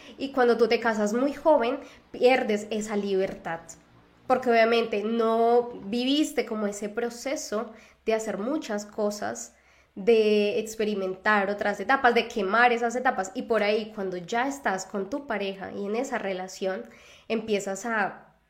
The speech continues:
no sé, eh, a desencajar, a volverte loca, porque decías, "No era lo que yo pensaba, no era lo que yo creía en una relación".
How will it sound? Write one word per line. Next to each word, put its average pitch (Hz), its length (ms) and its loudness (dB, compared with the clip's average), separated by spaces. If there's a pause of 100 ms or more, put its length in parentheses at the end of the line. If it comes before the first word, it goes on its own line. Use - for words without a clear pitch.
(480)
no 196 180 -4
sé, - 480 -2 (300)
eh, 208 320 -2
a 226 100 2
desencajar, 214 880 2
a 208 80 4
volverte 202 520 0
loca, 240 320 2
porque 226 200 -4
decías, 202 300 -2
"No 214 260 2
era 214 140 2
lo 240 160 0
que 247 100 2
yo 190 160 -4
pensaba, 196 480 0
no 202 160 0
era 196 220 -2
lo 208 120 -8
que 214 140 -8
yo 185 160 -8
creía 190 560 -6
en 190 100 -8
una 180 200 -12
relación". - 560 -10